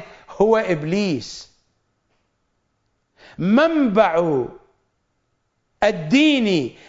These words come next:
عند رجال الدين في كل الديانات إبليس. إبليس وظف رجال الأديان جميعا، وظفهم في طاعته، واهتم كثيرا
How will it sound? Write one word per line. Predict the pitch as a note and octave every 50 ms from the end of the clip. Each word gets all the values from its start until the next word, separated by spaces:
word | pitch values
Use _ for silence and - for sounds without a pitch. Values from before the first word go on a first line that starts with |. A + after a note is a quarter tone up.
| - -
عند | E3+ F#3+ B3+ B3 A#3+ G#3+ G3
رجال | A3+ A#3 A#3 A3+ G3+ F3 A#3+ D4+ E4 E4+ E4 D#4+
الدين | D#4 B3+ A#3 G#3 B3 B3 A3+ G3+ - - - -
في | - B3+ C4+ B3+
كل | C4 - F#4 G4+ G4 F4+
الديانات | F4 D4+ C4+ C4 C4 C4 B3 A#3 A#3 A#3 B3+ C4+ C#4+ C4+ C#4 - - -
إبليس. | G#3 F#3 D#3+ E3+ F#3 G3+ F3+ C#3 G2 - - - - - _ -
إبليس | D#3+ D3+ E3 G3+ B3 A#3 F#3 - - - - _ _ _ _ _
وظف | A#2 C3+ F#3+ A#3 A3+ F#3 D3+ D3 E3 D#3+ D3+ - D3 C#3 C3 B2 A2 G#2+ - - - - - -
رجال | D3 F3 F3 C3+ E3+ G#3 A3 A3 G#3 G3+ F#3+ F3+
الأديان | F3 D#3+ D#3 - E3 D#3+ C#3 D3 E3+ G3 G#3+ A3 A3 A3+ A3 E3+
جميعا، | C#3+ D#3 D3 D#3+ F3+ D3+ - - G#2+ F#2+ - - _ _ _ _ _ _ _ _ _ _ _ _ _ _ _ _ _ -
وظفهم | B2 B2 A2+ D3+ F3+ E3+ F#3 F3 E3+ F3+ E3
في | - - D#3+
طاعته، | D3+ - B2+ A2+ E2+ E2+ - - - _ _ _ _ _ _ _ _ _ _ _ _ _ _ _ _ _ _ _ _ _ _ _ _ _ _ _ _ _ _ _ _ _ _ _ _ _ _ _ _ _ _ _ _ _ _ _ _ _ _ _ _ _ _ _ _ -
واهتم | D3+ D#3 D#3 D#3 - G#3 G#3+ G#3+ F#3+ E3
كثيرا | - - D#3 C3+ - F#3 G3+ G#3+ G#3+ A#3 A#3+ A#3+ A#3